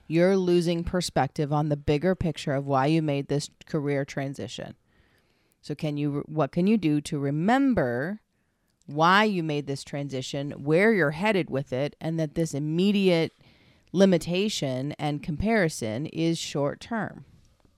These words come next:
And its purpose is not to show you that you're behind them. Its purpose is to give you the opportunity to learn the business ins and outs without the pressure of management. 'Cause you know, once you move into management, then you've got all those other concerns.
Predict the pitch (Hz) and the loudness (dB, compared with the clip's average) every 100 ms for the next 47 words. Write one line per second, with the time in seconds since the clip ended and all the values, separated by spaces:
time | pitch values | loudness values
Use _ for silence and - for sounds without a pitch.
0 | _ _ - 180 160 - 240 214 185 180 | _ _ -2 0 0 2 2 2 0 -2
1 | 165 185 233 175 - 170 - 196 180 151 | -2 0 2 0 -2 -2 4 6 6 2
2 | 147 151 151 160 139 143 220 220 170 131 | 2 2 2 2 0 -2 0 0 -2 -4
3 | 127 165 175 - - 208 202 175 165 147 | -2 -2 -2 -4 -2 -4 -2 -4 -4 -8
4 | 151 156 165 160 156 151 156 147 147 - | -8 -4 -4 -2 -4 -2 -2 -2 -2 -2
5 | 214 185 147 143 143 143 175 156 143 - | 0 0 -2 -6 -8 -4 -4 -2 -6 -10
6 | - - _ _ 165 147 185 160 170 151 | -20 -20 _ _ -6 2 2 4 -2 0
7 | 156 147 156 202 170 151 165 151 151 - | -2 0 0 2 0 0 0 0 -2 -2
8 | 151 156 156 143 175 226 190 135 - - | -2 -2 -6 -4 -2 0 -2 -6 -12 -6
9 | 160 156 196 220 185 180 170 165 156 147 | -2 2 4 4 4 2 2 2 2 0
10 | 170 226 170 143 143 143 151 160 151 143 | 0 0 -2 -2 -6 -4 -4 -4 -4 -6
11 | 139 - 156 165 165 160 151 185 220 190 | -6 -2 2 4 4 2 -2 -2 -2 -2
12 | 151 147 131 123 | -6 -6 -8 -10